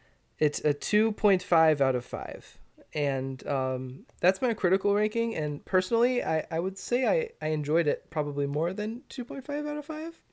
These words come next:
I had a great deal of fun watching it. Um, and, uh, for me, from a critical perspective, uh, it felt to me like parts of it didn't age well, at least at the time that I wrote the review. And the more that I've thought about it, I think that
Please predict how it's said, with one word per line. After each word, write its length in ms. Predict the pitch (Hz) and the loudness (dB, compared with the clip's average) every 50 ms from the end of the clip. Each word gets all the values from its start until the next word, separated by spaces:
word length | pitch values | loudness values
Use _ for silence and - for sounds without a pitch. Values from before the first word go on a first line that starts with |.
| _ _ - | _ _ -6
I 80 | 180 | -2
had 220 | 180 202 196 180 170 | 0 2 2 2 0
a 20 | |
great 260 | 156 - 160 170 185 | -2 0 -2 -2 0
deal 160 | - 175 170 165 | -2 -2 -4 -2
of 40 | 156 | -2
fun 160 | - 156 147 | -2 -4 -4
watching 320 | 135 127 127 - - 127 | -4 -6 -8 -10 -10 -12
it. 140 | 143 - - _ _ _ _ _ _ - - - _ _ _ - | -12 -14 -16 _ _ _ _ _ _ -20 -20 -20 _ _ _ -2
Um, 420 | 147 147 143 131 127 127 127 127 - _ _ _ _ _ _ _ _ _ _ _ _ _ - - - - - _ _ _ _ - | 0 2 2 2 2 0 -4 -6 -8 _ _ _ _ _ _ _ _ _ _ _ _ _ -20 -20 -20 -20 -20 _ _ _ _ 2
and, 360 | 180 180 175 170 170 175 160 | 4 6 6 6 4 4 6
uh, 260 | 165 160 160 160 151 - | 6 8 8 6 6 4
for 140 | - 208 190 | 2 2 2
me, 200 | 202 220 233 240 | 4 2 2 0
from 160 | 220 - - | 0 0 0
a 60 | 185 | -2
critical 340 | - - 165 160 175 - 175 | 2 2 2 2 2 0 -2
perspective, 760 | - - 175 - - - 180 175 - - 185 185 185 190 - - | -2 -4 -4 -2 0 -2 -2 0 0 0 0 0 0 -2 -6 -8
uh, 120 | - 139 135 - | -10 -8 -6 -6
it 80 | 165 - | -8 -4
felt 280 | - - 202 190 202 - | 0 2 2 2 0 -2
to 100 | - 165 | -4 -2
me 120 | 160 160 | 0 0
like 240 | 156 147 143 - - | 0 0 -2 -4 -4
parts 300 | - - 208 214 214 - | 0 0 0 0 -2 -4
of 80 | 208 | -2
it 160 | 220 214 208 208 | 0 0 0 -2
didn't 220 | - 208 214 214 | -6 -6 -4 -4
age 240 | 214 214 208 214 - | -2 -2 -4 -4 -4
well, 360 | 208 208 208 214 214 233 240 - _ _ - _ _ _ _ _ | -4 -2 -2 -2 -2 -4 -8 -14 _ _ -20 _ _ _ _ _
at 140 | 156 156 151 | -4 -2 -2
least 320 | 156 165 175 - - - - | -2 -6 -6 -8 -12 -8 -4
at 140 | - 156 151 | -4 -2 -2
the 80 | 139 143 | -4 -8
time 340 | - - 185 185 185 185 185 | -4 -2 0 2 2 2 2
that 140 | 175 170 160 | 0 2 2
I 60 | 160 | 2
wrote 200 | 156 160 160 - | 2 0 0 0
the 60 | 156 | -2
review. 340 | 151 139 147 143 147 156 151 | -4 -4 -4 -4 -6 -4 -4
And 120 | - 156 165 | -4 -4 -4
the 40 | 180 | 0
more 220 | 208 233 262 277 | 2 4 4 4
that 100 | 254 226 | 4 4
I've 140 | 185 175 - | 2 0 2
thought 180 | - 151 147 143 | 2 2 2 2
about 260 | 139 143 135 135 135 | 2 0 0 0 0
it, 180 | 135 135 - _ - - - _ _ _ _ _ _ _ _ _ _ | -2 -2 -4 _ -16 -20 -20 _ _ _ _ _ _ _ _ _ _
I 100 | - 175 | -2 -2
think 300 | 180 - 233 226 208 214 | 0 0 0 0 0 2
that 340 | - 156 151 139 131 - | 4 4 4 4 2 0